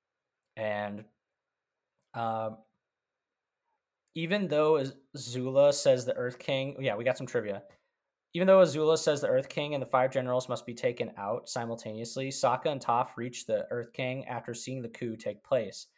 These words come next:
meaning the coup was not the same time as the Earth King was taken much later than the five generals.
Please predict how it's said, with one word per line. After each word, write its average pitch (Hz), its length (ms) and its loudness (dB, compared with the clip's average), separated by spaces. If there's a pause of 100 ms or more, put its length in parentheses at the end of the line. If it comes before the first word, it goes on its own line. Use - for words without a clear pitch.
(200)
meaning 160 200 -4
the 139 60 -6
coup 208 220 -4
was 170 140 -2
not 175 220 2
the 143 60 -8
same 156 240 -4
time 151 300 -2
as 120 80 -6
the - 80 -12
Earth 139 220 0
King 123 280 -6
was 113 260 0
taken 120 340 -6
much 127 300 -4
later 113 500 -2
than 113 120 -6
the 104 60 -14
five 107 260 -4
generals. 101 480 -6